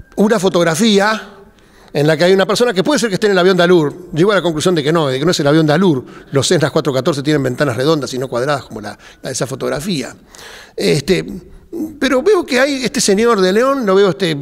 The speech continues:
que está en un lugar con ostentación, con pompa, con lujo, en un país que vive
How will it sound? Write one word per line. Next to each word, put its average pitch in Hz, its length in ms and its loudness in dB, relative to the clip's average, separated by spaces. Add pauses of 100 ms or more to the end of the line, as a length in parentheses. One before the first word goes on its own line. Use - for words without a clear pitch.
(440)
que - 80 2
está 175 420 2 (640)
en 180 180 4
un 190 140 2
lugar 175 480 2 (360)
con 160 140 2
ostentación, 190 680 0
con 143 240 0
pompa, 180 400 0
con 156 240 0
lujo, 233 520 2 (240)
en 165 120 4
un 214 140 2
país 208 260 0
que 262 140 0
vive 226 340 2